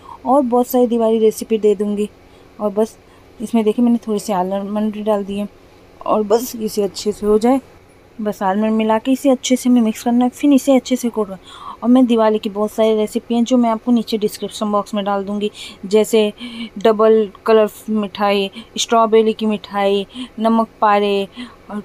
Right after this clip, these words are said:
खजूरा, बहुत सारे हैं, वो आपको मैं description box में दे दूँगी, आप वहाँ से देख लेना। और ये वैसे अच्छे से मैंने stuff में ऐसे coat करके इसे अच्छे से हमें फोक के help से करेंगे तो ज़्यादा अच्छा है, ताकि जो extra रहेगा वो फोक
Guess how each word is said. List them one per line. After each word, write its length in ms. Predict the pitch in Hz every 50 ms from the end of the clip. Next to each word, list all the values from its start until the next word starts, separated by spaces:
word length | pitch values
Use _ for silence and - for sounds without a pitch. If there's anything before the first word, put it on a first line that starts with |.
| - - -
खजूरा, 680 | - - 226 214 226 226 226 226 220 214 208 208 208 190
बहुत 260 | - - 262 269 262
सारे 240 | - 247 220 208 208
हैं, 80 | 233 247
वो 180 | 233 220 226
आपको 200 | 214 214 - 233
मैं 120 | 233 226 202
description 500 | 202 - - 214 196 - - 226 220 214
box 240 | 208 202 - -
में 120 | 220 214 202
दे 140 | 196 208 196
दूँगी, 220 | 202 214 214 208
आप 160 | 220 220 202 214
वहाँ 140 | 226 226
से 120 | 226 - 240
देख 220 | 214 233 220 - 226
लेना। 220 | 214 214 214 214 - - - - - - - - - - _ - - - -
और 140 | 202 208 202
ये 100 | 202 208
वैसे 240 | 196 208 - - - -
अच्छे 300 | - 202 - - - 220
से 180 | - - - 226
मैंने 220 | 220 208 208 208
stuff 400 | - - - 226 214 208 - - - 226
में 140 | 226 220 220
ऐसे 240 | 220 214 208 - 220
coat 280 | 220 - 208 208 190 -
करके 360 | - 220 220 220 - 262 302 - _ - - - - - - 233
इसे 200 | 226 - 262 254
अच्छे 280 | 240 - - - 262
से 140 | 240 - 285
हमें 220 | 285 277 262 302 359 370 - - -
फोक 300 | - - 254 247 - - -
के 80 | 285
help 180 | 269 247 247 -
से 120 | - 262
करेंगे 260 | 240 247 247 240 240
तो 100 | 240 262
ज़्यादा 240 | 233 226 220 208 214
अच्छा 160 | 208 - -
है, 80 | 202 196 - - - - - -
ताकि 200 | 220 220 214 226
जो 180 | 214 - 220 220
extra 360 | 214 214 - - - - 220
रहेगा 220 | 214 208 208 208 226
वो 100 | 240 262
फोक 240 | - - 240 220